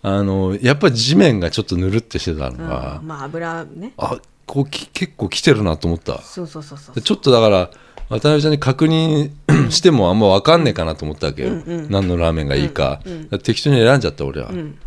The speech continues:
Speaker 1: まあ、それはもう申し訳ないなと思うんですよ。
Speaker 2: まあ、別にそれはいいよ。
Speaker 1: うん。
Speaker 2: うん。
Speaker 1: で、まあ、すぐにカウンター、私、
Speaker 2: うん。
Speaker 1: 「食券はいかがです？食券ありますか？」って言われて、
Speaker 2: うん。
Speaker 1: 食券渡してさ、
Speaker 2: うん。
Speaker 1: じゃあ、えっと、味の、<clears throat> 濃さと、
Speaker 2: うん。
Speaker 1: えー、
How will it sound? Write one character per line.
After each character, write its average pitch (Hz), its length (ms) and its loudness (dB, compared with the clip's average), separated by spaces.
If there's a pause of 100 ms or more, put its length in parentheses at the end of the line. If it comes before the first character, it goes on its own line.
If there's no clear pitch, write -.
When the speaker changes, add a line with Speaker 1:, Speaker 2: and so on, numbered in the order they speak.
(200)
Speaker 1:
ま 95 80 -4
あ、 - 20 -6
そ 110 120 2
れ 117 80 6
は 113 80 4
も 104 140 0
う 82 180 -4
申 - 20 -
し - 60 -2
訳 82 160 -2
な 82 80 -2
い 71 40 -4
な 62 100 -8
と - 140 -12
思 67 80 -8
う - 20 -6
ん - 20 -6
で - 0 -
す - 0 -
よ。 - 0 -
Speaker 2:
ま 240 100 0
あ、 185 60 -2
別 175 260 -8
に 226 60 -6
そ 240 100 -6
れ 233 60 -2
は 226 60 -4
い 214 100 -4
い 180 40 -8
よ。 156 100 -8
Speaker 1:
う 90 60 -2
ん。 - 20 -2
Speaker 2:
う 80 40 -2
ん。 147 200 -8 (380)
Speaker 1:
で、 - 80 -6
ま 104 140 0
あ、 85 60 -2
す 110 140 -2
ぐ 82 80 0
に 71 200 -4
カ - 160 -6
ウ 73 100 -6
ン - 20 -10
タ 69 100 -8
ー、 - 20 -8
私、 67 280 -8
Speaker 2:
う 82 40 -2
ん。 80 40 -4
Speaker 1:
「食 71 60 -10
券 76 140 -6
は 71 60 -6
い 69 60 -8
か 78 120 -6
が 69 120 -2
で 60 80 -10
す？ - 80 -18
食 - 160 -10
券 80 160 2
あ 78 60 0
り 78 80 -6
ま 73 120 -2
す - 100 -12
か？」 60 100 -8
っ - 20 -12
て - 100 -20
言 - 80 -8
わ - 60 -14
れ - 60 -14
て、 - 60 -12
Speaker 2:
う - 20 -12
ん。 - 20 -14
Speaker 1:
食 - 200 -10
券 71 140 -8
渡 65 220 -8
し - 100 -10
て - 100 -10
さ、 - 180 -12
Speaker 2:
う 170 40 -14
ん。 156 140 -10 (560)
Speaker 1:
じ 92 100 -2
ゃ 69 180 0
あ、 69 100 -14 (380)
え 80 80 -10
っ - 20 -10
と、 - 260 -4
味 113 240 4
の、 151 400 4 (120)
<clears throat> 117 380 4
濃 135 120 4
さ 110 160 2
と、 82 420 2 (120)
Speaker 2:
う 190 40 -12
ん。 156 300 -12
Speaker 1:
え 69 720 -4 (840)
ー、 - 40 -20